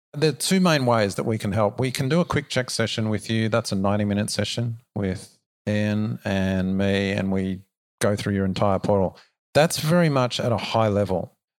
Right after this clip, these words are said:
So you're looking at a general review of your portal, best practices, what can I use? And there are a whole bunch of areas I can use automation. The other option we've got are these new, this is new, this is HubSpot advisory sessions,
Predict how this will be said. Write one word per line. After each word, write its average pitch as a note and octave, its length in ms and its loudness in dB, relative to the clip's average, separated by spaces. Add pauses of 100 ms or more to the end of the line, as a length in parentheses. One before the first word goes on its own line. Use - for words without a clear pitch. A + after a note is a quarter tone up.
So - 140 0
you're A#2 180 0
looking B2+ 400 -2
at A2+ 160 2
a G#2+ 60 0
general A2+ 600 2
review G2+ 300 2
of F#2 80 2
your F#2+ 100 -2
portal, G#2 640 2
best G#2 220 0
practices, G2+ 500 -2
what G2+ 160 0
can G#2 120 -2
I G2+ 80 0
use? G2+ 720 -2 (340)
And A#2 80 -2
there G#2 80 2
are G2 40 0
a - 40 -10
whole A#2 100 4
bunch G#2+ 240 0
of G2+ 80 -4
areas G#2 300 2
I G2+ 80 2
can G#2 140 -2
use G2 180 0
automation. G2 580 0 (460)
The B2+ 100 2
other F#3 220 6
option F3 280 0
we've A#2 180 -2
got - 340 0
are G#2 60 -2
these G2+ 420 -2
new, A2 260 0
this C3 160 -4
is B2+ 100 -4
new, A2 220 2
this G#2 140 0
is G#2+ 140 -6
HubSpot B2+ 360 0
advisory F#2+ 760 2
sessions, G2 760 -2